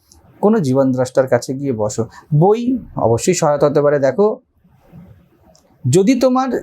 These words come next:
কালকে যেটা বলছিলাম, যদি তোমার জ্ঞান হয়ে যায়, সবার আগে তুমি প্রশ্ন করতে আসবে না, তুমি তো সার্টিফিকেশন খুঁজবে না। কিন্তু সব, সবাইকে দেখা যায় সে যেন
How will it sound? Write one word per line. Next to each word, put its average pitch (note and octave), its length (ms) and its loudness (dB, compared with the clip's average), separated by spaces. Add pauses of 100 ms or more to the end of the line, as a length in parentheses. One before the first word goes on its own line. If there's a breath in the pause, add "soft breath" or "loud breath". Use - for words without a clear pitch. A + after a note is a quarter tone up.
কালকে F3+ 220 0
যেটা F3+ 200 2
বলছিলাম, D#3+ 420 0
যদি F3 220 2
তোমার A3 340 0
জ্ঞান G#3+ 220 0
হয়ে A3 280 0
যায়, C#3+ 300 -2 (600)
সবার G3+ 300 0
আগে G3 160 -2
তুমি E3 200 2
প্রশ্ন D#3+ 300 0
করতে A#2+ 220 0
আসবে - 300 -6
না, A2+ 180 -14 (1500)
তুমি D#3 160 2
তো F3+ 140 2
সার্টিফিকেশন G3+ 580 0
খুঁজবে C3 300 2
না। D3+ 280 -2 (420)
কিন্তু C#3+ 200 0
সব, D#3 460 0 (200)
সবাইকে D#3+ 340 2
দেখা F3+ 260 2
যায় D3 280 0 (320 soft breath)
সে - 180 -2
যেন A3+ 180 -2